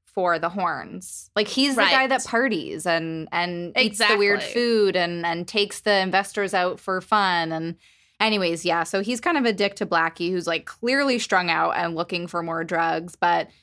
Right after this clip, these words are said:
Speaker 2: Ugh.
Speaker 1: gets Ben's location from her, and then at least he's good for something when he interrupts what's happening between Ben and Audrey and sort of, like, sidetracks that whole thing.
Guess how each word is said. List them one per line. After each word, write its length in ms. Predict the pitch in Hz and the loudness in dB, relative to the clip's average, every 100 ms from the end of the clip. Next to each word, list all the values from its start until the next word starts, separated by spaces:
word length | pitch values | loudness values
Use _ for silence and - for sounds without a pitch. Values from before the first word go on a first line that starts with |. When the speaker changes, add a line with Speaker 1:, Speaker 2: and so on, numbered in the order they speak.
| _ | _
Speaker 2:
Ugh. 360 | 214 202 208 190 | 2 4 2 2
Speaker 1:
gets 240 | 247 247 | 2 2
Ben's 420 | - 240 240 233 220 | 0 2 2 0 2
location 640 | 208 202 247 247 247 233 | 0 2 0 0 0 -2
from 280 | 226 226 226 | 0 2 2
her, 320 | 220 214 208 | 2 4 2
and 180 | 185 196 | 2 2
then 300 | 190 185 190 | 2 2 0
at 200 | - 190 | -2 0
least 240 | 226 294 - | 0 0 2
he's 180 | 320 233 | 0 2
good 180 | 226 220 | 0 0
for 140 | 214 | -2
something 440 | 208 190 208 196 196 | 0 -2 0 0 0
when 140 | 190 | -2
he 180 | 190 175 | -2 -4
interrupts 560 | 180 180 165 165 - | -4 -2 0 0 -2
what's 200 | 196 190 | -4 -2
happening 420 | - 180 208 196 202 | 0 -2 0 -2 -2
between 340 | 202 220 208 | -2 -2 0
Ben 200 | 202 202 | 0 2
and 100 | 208 | 2
Audrey 560 | 202 208 208 214 214 214 | 2 2 0 2 4 4
and 420 | 185 170 165 165 | 2 -2 -4 -8
sort 220 | - 170 | -4 -2
of, 80 | 165 | -2
like, 220 | 160 165 | -4 -4
sidetracks 640 | - 170 165 165 165 170 - | -2 -2 -2 -2 -6 -6 -4
that 180 | 165 170 | -4 -4
whole 220 | 160 160 | -8 -8
thing. 560 | - 220 233 233 233 | -2 2 4 2 0